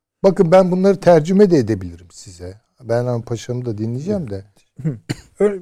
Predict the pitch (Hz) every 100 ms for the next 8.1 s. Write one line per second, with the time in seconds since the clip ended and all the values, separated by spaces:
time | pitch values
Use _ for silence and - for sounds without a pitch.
0 | 185 190 233 190 185 - _ - 190 196
1 | - 175 147 127 165 180 180 - 170 -
2 | _ _ - 165 185 196 151 151 139 139
3 | 139 139 139 _ 127 113 117 113 113 139
4 | - 131 117 117 - 101 90 95 92 95
5 | 92 _ - 165 117 98 _ _ _ _
6 | _ 151 123 95 _ 147 127 139 147 123
7 | - _ _ - 127 165 175 113 95 147
8 | 139